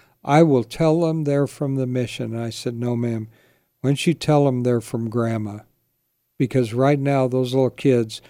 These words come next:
'cause Mom was on drugs, Dad was gone, and Grandma was trying to do the best she could. And by the way,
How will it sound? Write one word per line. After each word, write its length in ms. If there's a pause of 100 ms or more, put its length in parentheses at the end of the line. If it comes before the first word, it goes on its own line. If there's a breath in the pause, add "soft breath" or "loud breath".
(680 soft breath)
'cause 220
Mom 320
was 200
on 200
drugs, 580
Dad 460
was 240
gone, 500 (160)
and 180
Grandma 460
was 240
trying 380
to 100
do 180
the 120
best 320
she 180
could. 320 (240 soft breath)
And 100
by 140
the 120
way, 300